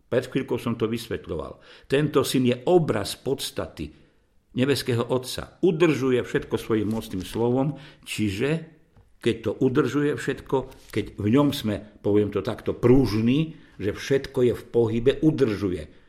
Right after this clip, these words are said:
Nie v mŕtvom nejakom spôsobe vyznávania toho, čo nazývame kresťanská zvesť, ale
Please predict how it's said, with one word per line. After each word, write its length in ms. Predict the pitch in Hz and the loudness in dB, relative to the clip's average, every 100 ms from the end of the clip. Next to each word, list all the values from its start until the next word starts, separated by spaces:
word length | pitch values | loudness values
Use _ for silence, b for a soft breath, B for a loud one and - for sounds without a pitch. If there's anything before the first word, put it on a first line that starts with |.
| b | b
Nie 320 | 147 123 - - | -4 -4 -6 -8
v 40 | 92 | 2
mŕtvom 540 | 120 120 120 95 92 80 - b b b _ | 6 6 4 -2 -2 -4 -10 b b b _
nejakom 560 | 98 101 98 - 90 85 B B | -6 -4 -2 -2 -2 -6 B B
spôsobe 1120 | - - - 107 113 113 - 101 117 117 - - | -14 -12 0 2 2 2 2 2 0 -4 -10 -6
vyznávania 960 | 107 107 98 104 107 107 107 107 117 120 b b b b _ _ | -2 -2 0 -2 -2 -2 -2 -4 -6 -10 b b b b _ _
toho, 240 | - 120 113 | 2 4 4
čo 160 | - | 2
nazývame 480 | 98 110 95 104 101 | -2 -2 -2 -2 -2
kresťanská 640 | 101 107 101 110 104 - 104 | -2 -2 -2 -4 -4 -4 -4
zvesť, 640 | 104 113 - - _ - | -2 -4 -6 -18 _ -6
ale 240 | 101 104 | -6 -4